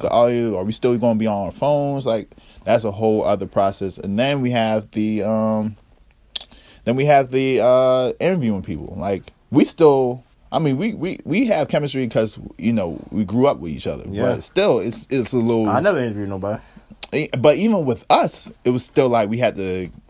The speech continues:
Speaker 2: you know,
Speaker 1: Work
Speaker 2: figure out
Speaker 1: through it, yeah.
Speaker 2: s-, some, some things. Like, are you, are we, am I not asking enough questions? Am I not sharing enough? Are you asking too many questions? Are you sharing too much? It's like,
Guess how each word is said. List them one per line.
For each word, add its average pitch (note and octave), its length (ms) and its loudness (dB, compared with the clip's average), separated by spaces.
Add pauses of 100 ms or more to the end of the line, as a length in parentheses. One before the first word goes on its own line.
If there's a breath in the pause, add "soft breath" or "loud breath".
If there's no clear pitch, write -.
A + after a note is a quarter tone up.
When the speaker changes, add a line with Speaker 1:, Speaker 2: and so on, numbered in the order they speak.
Speaker 2:
you G#2+ 120 0
know, F2+ 260 -4
Speaker 1:
Work E2+ 80 -10
Speaker 2:
figure A2+ 240 2
out G#2+ 200 0
Speaker 1:
through F#2 120 -6
it, A2 40 -4
yeah. A2+ 80 -2
Speaker 2:
s-, G#2+ 120 -8
some, A2+ 260 -2
some A2 220 -4
things. G#2+ 360 -4
Like, F2 300 -6
are F2+ 100 -6
you, G#2+ 420 -4
are F#2 120 -4
we, F#2+ 220 -6
am F#2+ 220 -8
I A2 260 -2
not A2 200 -2
asking A2+ 280 -4
enough G#2+ 220 -2
questions? G#2+ 320 -4
Am F#2 120 -6
I G2+ 80 -4
not G#2+ 200 -4
sharing A2 280 -4
enough? A2 280 -2 (320 loud breath)
Are F2 120 -6
you A2+ 180 0
asking A2+ 240 -2
too B2 100 -6
many A2 180 -2
questions? G#2 380 -4
Are F#2 160 -6
you G2 120 -4
sharing G#2 240 -4
too A#2 140 -6
much? A2 240 -4
It's G#2 120 -8
like, G2+ 240 -2